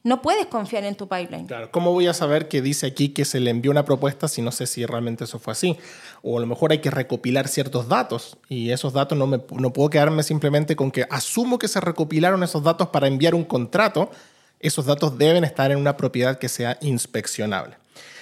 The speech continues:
Speaker 2: Y por último, estas etapas del proceso comercial deben estar, valga la redundancia, aunque lo hemos dicho, ¿no es cierto?, centrados en el comprador. ¿Qué quiero decir con esto de manera práctica? Que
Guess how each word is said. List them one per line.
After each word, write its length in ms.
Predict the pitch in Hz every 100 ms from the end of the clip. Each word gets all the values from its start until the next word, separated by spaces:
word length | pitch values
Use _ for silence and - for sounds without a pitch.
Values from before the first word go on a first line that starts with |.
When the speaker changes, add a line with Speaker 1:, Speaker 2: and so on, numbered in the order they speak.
| -
Speaker 2:
Y 80 | 185
por 160 | 165 220
último, 580 | 311 311 175 185 311 - _ _ _
estas 340 | 151 143 175
etapas 520 | 170 151 160 160 180 -
del 160 | 127
proceso 400 | 120 123 143 151
comercial 380 | 151 147 139 143
deben 260 | 151 165 165
estar, 520 | - 143 147 - - -
valga 420 | 123 113 123 131
la 100 | 135
redundancia, 680 | 135 135 139 135 117 117 123
aunque 180 | 120 113
lo 60 |
hemos 180 | 113 127
dicho, 220 | 123 131
¿no 40 | 131
es 40 |
cierto?, 300 | 131 - 175 - - - -
centrados 720 | - 143 139 147 147 151 -
en 120 | 156
el 140 | 117 -
comprador. 560 | 117 117 113 110 - -
¿Qué 140 | - 147
quiero 180 | 180
decir 180 | 170 175
con 140 | 165 165
esto 160 | 156
de 60 | 160
manera 360 | 143 143 151 -
práctica? 600 | 113 - - 101 120 - - _ _ -
Que 560 | 170 175 196 - -